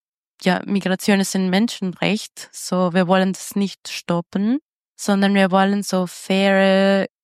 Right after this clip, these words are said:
gut bezahlte Care-Jobs und dass die Arbeit nicht überschattet wird von dieser kulturelle Austausch,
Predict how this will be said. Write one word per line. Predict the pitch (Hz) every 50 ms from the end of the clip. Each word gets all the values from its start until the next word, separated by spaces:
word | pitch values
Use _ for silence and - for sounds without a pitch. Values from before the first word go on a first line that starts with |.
| _ _ -
gut | - 208 208 185 -
bezahlte | - 202 - - - 190 180 185 190 - - - 196 190 185 185 190 190 185 - - _ _ -
Care-Jobs | - 202 196 196 196 196 - - 180 185 185 - - - -
und | - 165 190 190 190 185 165 - - - _ _ _ _ _ _ _ _ _ _ _ _ _ _ _ _ _ _ _ _ -
dass | - 196 - - - - - - _ _ _ -
die | 180 185 -
Arbeit | - 185 196 202 196 208 208 - -
nicht | 196 196 196 202 202 190 - - _ - - - - _ _ _ _ _ -
überschattet | - 208 175 185 185 - - 190 185 190 - - 202 175 _ - -
wird | 208 202 196
von | - - 190 190
dieser | 180 - - 202
kulturelle | - - 202 190 - 196 - 185 185 185 180 - -
Austausch, | - 170 165 175 - - - - 180 175 190 220 262 - - -